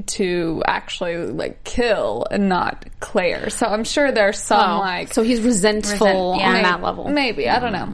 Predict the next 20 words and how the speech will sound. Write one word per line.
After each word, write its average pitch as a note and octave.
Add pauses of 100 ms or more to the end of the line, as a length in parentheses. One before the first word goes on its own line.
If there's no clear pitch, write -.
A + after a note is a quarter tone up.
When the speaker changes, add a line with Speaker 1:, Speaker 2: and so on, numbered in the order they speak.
(140)
Speaker 3:
I G3
could -
see E3+
Speaker 1:
I E3
Speaker 3:
that. F#3+
Speaker 1:
feel F#3
it F3+
a F3+
little F3
bit. - (120)
Speaker 2:
So, D4+
um, A#3 (420)
in B3+
chat, B3 (180)
um, G3 (1300)
I G#3+
think C#4 (160)
Glorified A#3
Gleek G#3
said F#3